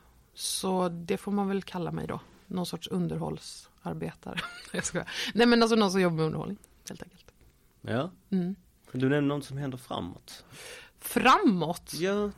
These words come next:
Speaker 2: du, du var ju, du nämnde ju det, att det var någonting som skulle hända framåt.
Speaker 1: Jag ska bli miljard-, miljardär, eller
Speaker 2: Ja.
Speaker 1: vad? Ja.
Speaker 2: Nej, nej, det, nej, du kanske jag missuppfattar.
Speaker 1: Ja.
Speaker 2: Ja.
Speaker 1: Nej, jag har liksom, jag vet inte vad jag har framför mig. Eh,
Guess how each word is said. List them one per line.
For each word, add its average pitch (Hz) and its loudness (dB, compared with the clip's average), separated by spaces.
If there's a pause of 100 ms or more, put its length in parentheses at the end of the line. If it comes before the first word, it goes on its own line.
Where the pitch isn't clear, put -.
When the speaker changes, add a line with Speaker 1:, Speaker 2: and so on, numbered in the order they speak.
Speaker 2:
du, 175 -2
du 165 -4
var 156 -8
ju, 160 -4
du 156 -8
nämnde 160 -2
ju 143 -2
det, 180 -4
att 123 -4
det - -16
var 131 0
någonting 120 -2
som 117 -10
skulle 107 -12
hända 101 -10
framåt. - -18 (1200)
Speaker 1:
Jag 190 0
ska - -8
bli 190 0
miljard-, 175 0
miljardär, 170 -2
eller - -2
Speaker 2:
Ja. 117 0
Speaker 1:
vad? 113 -2
Ja. - 4
Speaker 2:
Nej, 131 4
nej, 120 0
det, 110 -12 (200)
nej, 117 -6 (140)
du 117 -16
kanske 110 -12
jag 117 -4
missuppfattar. 110 -12 (240)
Speaker 1:
Ja. 180 -2 (120)
Speaker 2:
Ja. 113 -8 (420)
Speaker 1:
Nej, 262 8
jag 233 10
har 247 10
liksom, 226 2
jag 214 2
vet 240 2
inte 254 -2
vad 185 0
jag 220 2
har 185 0
framför 180 0
mig. 190 -6 (440)
Eh, 180 -2